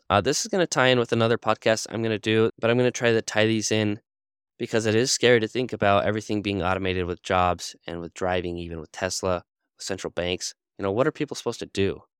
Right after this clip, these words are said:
when a bunch of jobs get automated away, even restaurants, you know, self-checkout,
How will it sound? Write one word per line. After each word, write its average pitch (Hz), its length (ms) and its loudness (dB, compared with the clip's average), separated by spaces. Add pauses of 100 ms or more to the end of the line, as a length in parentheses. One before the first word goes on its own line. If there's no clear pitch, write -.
(200)
when 90 280 -2 (800)
a 90 120 -4
bunch 113 320 -6
of 107 100 -10
jobs 110 360 2
get - 220 0
automated 98 420 -2
away, 90 260 -2
even 98 300 -6
restaurants, 95 560 -4
you 85 60 -8
know, 85 120 -10
self-checkout, - 840 -2